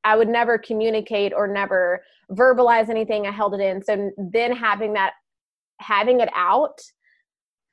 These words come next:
to, a-, especially my husband, allowing that to just, like, "Hey, we've been together fifteen years. Yes, I've been holding this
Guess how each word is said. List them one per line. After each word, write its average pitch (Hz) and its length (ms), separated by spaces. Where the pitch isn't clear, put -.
to, 247 280
a-, - 320
especially 214 400
my 190 100
husband, 196 420
allowing 202 680
that 180 280
to 214 100
just, 196 220
like, 180 260
"Hey, 214 200
we've 214 100
been 233 140
together 214 260
fifteen 220 400
years. 202 340
Yes, 196 240
I've 202 120
been 196 120
holding 190 260
this 190 120